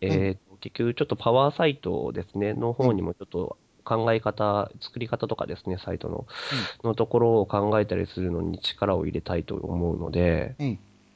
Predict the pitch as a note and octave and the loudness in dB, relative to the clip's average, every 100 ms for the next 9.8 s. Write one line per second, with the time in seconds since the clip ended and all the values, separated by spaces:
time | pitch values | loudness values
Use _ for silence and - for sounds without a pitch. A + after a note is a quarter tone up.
0 | _ - - F2+ G2+ G2 B2+ - D3 C#3+ | _ -8 2 4 4 2 -2 2 4 4
1 | C#3+ D3 C3 F#2+ D#2+ B1+ - - G2 F#2+ | 2 2 4 4 4 4 0 0 2 4
2 | G2 G2 - G2+ G2 F#2+ F#2+ - F#2+ F2+ | 4 2 2 2 2 2 2 0 -2 0
3 | C#3 B2+ A2 G2 E2+ D#2 - _ _ - | 0 4 4 2 -2 -4 -8 _ _ -8
4 | B2+ C#3 D3 - - C3 C3+ - G#2+ A2 | -2 4 4 2 -2 0 0 -2 -4 -2
5 | G#2 A#2 A#2 A#2 - D#2+ E2+ F2 - C3+ | -2 -2 -2 -4 -8 -6 -4 -6 0 0
6 | F#2+ - - F#2 F#2 F#2+ G#2+ F2+ - - | 0 -6 -6 -2 0 0 -2 -4 -6 -18
7 | _ - B2+ G2+ F#2 E2 - _ - G2+ | _ -6 0 2 2 0 -6 _ 0 2
8 | F2 G1+ G2 G2 F#2+ F#2 F2+ F2 F2 - | 4 4 2 4 2 2 2 0 -2 -6
9 | _ _ _ - A#2 C3 - G#2 | _ _ _ -2 2 2 0 -6